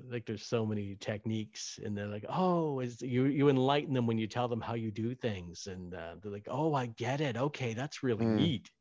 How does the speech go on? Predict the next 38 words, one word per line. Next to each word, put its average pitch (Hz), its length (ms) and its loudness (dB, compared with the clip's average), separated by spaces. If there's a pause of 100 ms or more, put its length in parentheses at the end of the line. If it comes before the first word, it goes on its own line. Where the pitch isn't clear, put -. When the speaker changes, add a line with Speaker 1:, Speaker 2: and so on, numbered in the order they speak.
Speaker 1:
you 95 100 -4
know? 107 200 -6 (680)
Yeah. 85 220 -4 (340)
Speaker 2:
Yeah, 131 160 8
I've 135 100 6
always 160 240 8
Speaker 1:
It's, - 20 0
Speaker 2:
noticed 139 180 4
Speaker 1:
it's 123 160 -2
a - 20 2
Speaker 2:
that. 135 60 6
Speaker 1:
whole 120 320 4
world. 95 420 -6 (280)
Speaker 2:
Yeah, 151 260 6
I've, 131 120 4 (140)
I've 143 140 -4
noticed 160 280 -10
that 117 120 -6
about, 98 220 -6 (240)
about 95 340 2
you 98 200 2
in 92 100 2
particular, 87 800 -2 (140)
that, 87 460 -2
um, 82 500 0
you're, 85 540 0 (100)
you're 87 160 0
not 87 280 4
really 87 320 2
about 85 500 2 (380)
the, 87 120 -2 (160)
the 85 80 -4
barriers 95 680 6
kind 85 200 -8
of - 80 -12
thing. 82 200 -2
You're 80 140 -4
just, - 320 -8